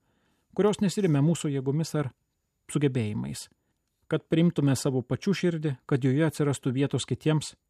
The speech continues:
galiausiai, kad mūsų širdis taptų panašiai Kristaus širdį. Antra, tai artumas vyskupui, kuris pernelyg dažnai suvokiamas vienpusiškai. Panašiai pernelyg dažnai paklusnumas vyskupui buvo aiškinamas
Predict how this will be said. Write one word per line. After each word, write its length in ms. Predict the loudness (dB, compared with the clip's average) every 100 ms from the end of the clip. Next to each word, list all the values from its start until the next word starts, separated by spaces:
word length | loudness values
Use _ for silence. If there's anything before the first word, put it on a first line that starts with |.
| _
galiausiai, 400 | 0 0 0 -4
kad 160 | -2
mūsų 260 | 0 0 -2 -2
širdis 320 | -2 -4 -4
taptų 300 | -8 -6 -6
panašiai 400 | -2 -4 -2 -2
Kristaus 400 | -2 -2 -4 -6
širdį. 320 | -8 -8 -12 -12 _ _ _ _ _ _ _ 0
Antra, 300 | 2 2 0 -2 _ _
tai 140 | 0 2
artumas 600 | 2 2 2 0 -4 -14 -12 0
vyskupui, 460 | 0 0 -2 0 0
kuris 260 | 2 -2
pernelyg 520 | 0 0 2 2 0 -2
dažnai 240 | 0 0
suvokiamas 640 | 0 -2 -2 -2 -2 -2 2
vienpusiškai. 920 | 4 4 2 2 0 0 -10 -8 -10 -12 _ _ _ _ _ _
Panašiai 400 | -4 0 2 2
pernelyg 480 | 2 0 2 2 4
dažnai 300 | 4 4 4
paklusnumas 640 | 4 0 0 0 2 2 2
vyskupui 640 | -2 -4 -6 -2 0 -2 -6 -10
buvo 400 | 2 4 4 2
aiškinamas 640 | 0 2 2 2 2 -2